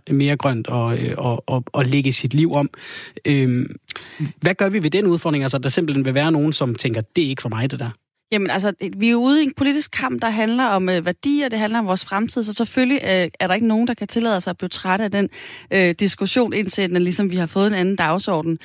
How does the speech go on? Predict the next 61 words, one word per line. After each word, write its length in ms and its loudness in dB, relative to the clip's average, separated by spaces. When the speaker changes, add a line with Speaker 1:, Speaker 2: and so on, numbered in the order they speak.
Speaker 2:
Øh, 200 2
det, 120 2
der 80 4
så 120 0
er 80 2
vigtigt 300 -2
at 80 -2
sige, 200 -2
det 180 -2
er 100 2
jo, 80 4
at 100 0
det 120 0
her 80 2
med, 220 0
hvad 160 0
folk 260 0
ligesom 240 -4
går 160 -2
rundt 200 0
og 80 0
laver 340 0
i 80 0
forhold 200 0
til 100 -6
at 40 -8
flyve 320 2
meget, 320 2
og 60 0
i 20 -6
forhold 200 -4
til 40 -2
at 40 -4
spise 260 -6
meget 260 0
kød, 240 2
er, 200 4
skal 260 -2
vi 60 0
jo 80 2
se 220 0
lidt 180 -2
mere 400 0
i 160 -6
kontekst. 580 0
Fordi 420 0
at 200 -2
grunden 260 4
til, 120 -2
at 100 -4
fly, 260 0
folk 240 0
flyver 260 0
rigtig 220 -2
meget, 240 0
er, 120 2
fordi 280 -2
der 120 -2
har 100 0
været 160 2
en 100 -2